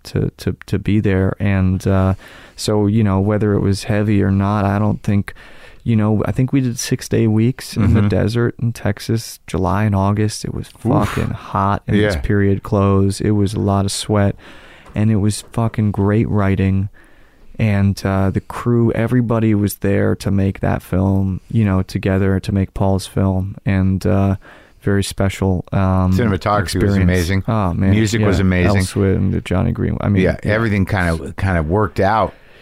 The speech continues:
Speaker 1: Yeah. Yeah.
Speaker 2: But, like, I just remember the, like, when we're talking about collaboration and about that, that feeling of, like, sort of being, well, obviously you're in a role, but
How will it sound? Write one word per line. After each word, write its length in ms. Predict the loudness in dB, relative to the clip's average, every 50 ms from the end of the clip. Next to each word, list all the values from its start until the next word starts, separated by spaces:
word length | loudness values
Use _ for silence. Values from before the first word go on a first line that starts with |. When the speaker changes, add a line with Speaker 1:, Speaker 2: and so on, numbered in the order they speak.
| -10 -4 -2
Speaker 1:
Yeah. 220 | 0 0 0 0 -4 -8 -20 -20 -20 -20 -20 -10 -4 0
Yeah. 120 | 0 2
Speaker 2:
But, 100 | 2 2
like, 180 | 2 2 0 0
I 80 | 0 0
just 220 | 0 0 -2 0
remember 320 | 2 2 2 2 2 2 2
the, 260 | 2 2 0 0 2
like, 280 | 2 2 2 2 0 -2
when 280 | 0 0 2 4 2
we're 100 | 2 2
talking 340 | 2 2 2 0 2 2 2
about 180 | 2 2 0 0
collaboration 800 | 0 2 2 2 2 2 2 2 2 2 0 0 0 0 0 2
and 160 | 2 2 2
about 320 | 2 2 2 2 2 0 0
that, 260 | 0 0 0 0 -2 -8 -20 _ _ _ _ -20 -20 -20 -20 _ -20 -20 _ _ _ -20 -20 -20 -20 -20 -20 -20 -20 -14 -6 -4
that 180 | -2 -2 -2
feeling 480 | -2 -2 0 2 2 2 2 2 2 2
of, 160 | 0 0 2
like, 380 | 2 2 2 0 -2 -6 -12 -20 -20 _ _ _ _ _ _ _ -20 -20 _ _ _ _
sort 220 | -10 -4 -2 0 0
of 400 | 0 -2 -6 -10 -14 -18 -8 -4
being, 480 | -2 0 2 2 2 2 0 -2 -8 -16 -8 -4
well, 180 | 0 0 2 2
obviously 440 | 2 2 0 0 -2 0 0 0 0
you're 100 | 0 0
in 160 | 0 0 0
a 60 | 2
role, 540 | 2 2 2 2 2 2 4 4 4 2 2
but 320 | 0 0 0 0 0 -2